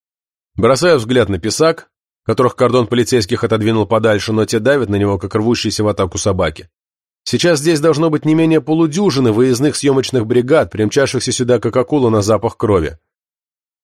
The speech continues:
За это супер точно оторвет мне голову. А проклятая К Р Ж П, уверен, добавит, бормочу я. К Р Ж П, независимая комиссия по расследованию жалоб на полицию. Но вы же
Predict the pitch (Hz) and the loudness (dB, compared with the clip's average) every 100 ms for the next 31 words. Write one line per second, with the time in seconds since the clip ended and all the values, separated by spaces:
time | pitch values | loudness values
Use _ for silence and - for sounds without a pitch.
0 | - 90 90 120 120 110 123 127 120 135 | -8 -4 2 2 0 -4 -4 -4 0 -2
1 | 107 95 87 90 90 87 87 92 87 85 | 0 -4 -2 -2 -2 -2 -2 0 0 -2
2 | 78 - _ _ _ - 110 107 123 117 | -6 -10 _ _ _ -2 -2 2 0 2
3 | 113 104 117 110 110 110 156 151 113 107 | 0 2 2 2 0 0 2 2 2 2
4 | 98 98 123 113 98 87 78 87 87 85 | 0 2 0 2 0 0 -4 -6 -6 -6
5 | - 85 76 76 _ _ _ _ _ _ | -6 -8 -8 -12 _ _ _ _ _ _
6 | 123 131 123 110 120 123 156 120 98 107 | 0 2 2 0 -4 -2 -2 -2 -4 -4
7 | 131 117 127 123 113 123 135 131 151 139 | -4 -6 -2 -2 -2 -4 -4 -4 -4 -4
8 | 135 127 - 131 127 123 123 107 117 117 | -2 -2 -2 -4 -4 -2 -4 -2 -2 -2
9 | 110 107 101 98 87 - 80 67 _ _ | -4 -8 -4 -4 -4 -10 -12 -12 _ _
10 | _ _ _ - 120 165 185 175 175 180 | _ _ _ -6 -2 0 0 0 0 2
11 | 165 135 | 0 -4